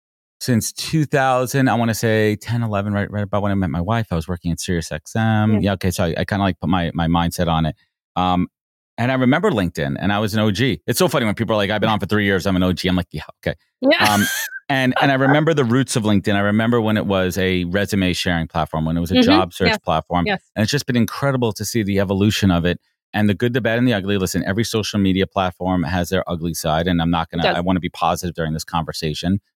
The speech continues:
Speaker 1: This isn't a soapbox moment, but I, I love the, for me, it's the friends, it's the network. It's, it's
Speaker 2: Yeah.
Speaker 1: a network that I've turned into friends. The people that have taken online relationships offline. I hang,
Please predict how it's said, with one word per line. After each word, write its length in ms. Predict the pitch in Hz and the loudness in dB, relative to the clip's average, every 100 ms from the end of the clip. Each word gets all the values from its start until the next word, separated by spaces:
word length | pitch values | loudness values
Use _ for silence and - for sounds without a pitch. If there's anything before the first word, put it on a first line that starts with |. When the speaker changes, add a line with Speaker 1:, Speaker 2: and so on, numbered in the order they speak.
| _ | _
Speaker 1:
This 160 | - 90 | -4 0
isn't 140 | 87 | 2
a 40 | 82 | 2
soapbox 560 | - 90 - 82 - 87 | 0 -2 0 -2 -2 -2
moment, 320 | 80 95 - _ _ - | 0 0 -4 _ _ -4
but 220 | 107 104 | -2 0
I, 40 | 113 | -2
I 20 | |
love 420 | 107 120 131 101 - | -2 0 -2 -4 -8
the, 300 | 104 95 90 _ _ _ _ _ _ - | -4 -2 -4 _ _ _ _ _ _ -2
for 80 | |
me, 280 | 117 107 120 | 0 2 0
it's 380 | - 107 - - _ _ - | 0 -2 -4 -8 _ _ -6
the 120 | 98 | -4
friends, 460 | - 110 95 85 - | -2 -2 0 -2 -4
it's 180 | 95 - | -6 2
the 60 | |
network. 440 | 95 98 - 85 - | 4 2 0 -4 -4
It's, 200 | 95 - | -6 -6
it's 240 | - 104 | -2 2
Speaker 2:
Yeah. 0 | |
Speaker 1:
a 40 | 110 | 4
network 400 | 117 156 131 101 | 4 4 0 0
that 100 | 117 | -2
I've 100 | 107 | -2
turned 200 | - 117 | -2 0
into 140 | 104 87 | 0 -2
friends. 500 | - 82 71 - - _ _ _ _ _ _ _ - | -4 -4 -4 -10 -16 _ _ _ _ _ _ _ -6
The 80 | |
people 280 | - 135 131 | -2 -2 0
that 120 | 123 | 0
have 120 | 113 - | -2 -2
taken 280 | 123 120 | -2 0
online 380 | 107 113 113 110 | 2 2 2 2
relationships 640 | 104 101 - 104 - - - - | 0 0 0 -2 -2 -6 -6 0
offline. 560 | 101 - 90 82 78 | 0 0 0 0 0
I 60 | 78 | 0
hang, 140 | 98 | 0